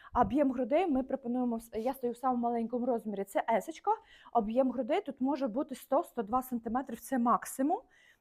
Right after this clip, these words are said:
Талія тут вісімдесят вісім сантиметрів або животик, все однаково це буде приховано, це буде дуже красиво виглядати. Дівчата, є два кольори. На мені колір це блакитний, а це колір ми створили темно-темно-синій.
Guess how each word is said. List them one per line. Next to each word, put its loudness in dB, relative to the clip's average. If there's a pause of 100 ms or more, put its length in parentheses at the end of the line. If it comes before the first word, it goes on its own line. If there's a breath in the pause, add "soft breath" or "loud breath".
(120)
Талія 8
тут -4
вісімдесят 0
вісім -4
сантиметрів -2
або 2
животик, -2
все 2
однаково 0
це -4
буде 0
приховано, -2
це -10
буде -4
дуже -4
красиво -4
виглядати. -4 (480 soft breath)
Дівчата, 2
є 6
два 2
кольори. 2
На 2
мені 4
колір 0
це -6
блакитний, -8 (880)
а 0
це 2
колір 0 (340 loud breath)
ми 0
створили 2
темно-темно-синій. -2